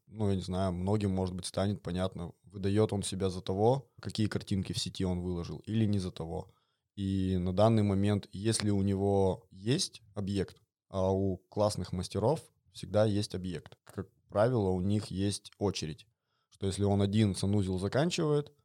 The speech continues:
то он переходит на второй санузел. Если он сидит без работы сегодня, ну, это как-то должно насторожить, э, человека, который, ну, решил себе вот такого мастера вызвать. Ну, потому что какая причина, что он сидит без работы?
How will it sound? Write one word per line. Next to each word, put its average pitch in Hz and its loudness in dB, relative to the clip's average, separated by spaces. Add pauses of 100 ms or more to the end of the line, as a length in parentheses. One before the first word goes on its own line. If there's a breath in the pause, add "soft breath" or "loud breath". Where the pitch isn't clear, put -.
то 98 -2
он 131 4
переходит 110 0
на 104 0
второй 92 -2
санузел. 85 -8 (380)
Если 113 0
он 113 6
сидит 110 2
без 101 0
работы 101 4
сегодня, 127 0 (360 soft breath)
ну, 98 4
это 120 2
как-то 107 2
должно 101 2
насторожить, 104 2
э, 90 -2
человека, 98 0
который, 92 -4 (120)
ну, 104 -4
решил 113 0
себе 95 -4
вот 92 -4 (140)
такого 98 0
мастера 78 -4 (320)
вызвать. - -14 (180)
Ну, 104 -6
потому 107 4
что 95 2 (300)
какая 110 8
причина, 110 4
что - -2
он 95 2
сидит 85 -8
без 87 -14
работы? 82 -4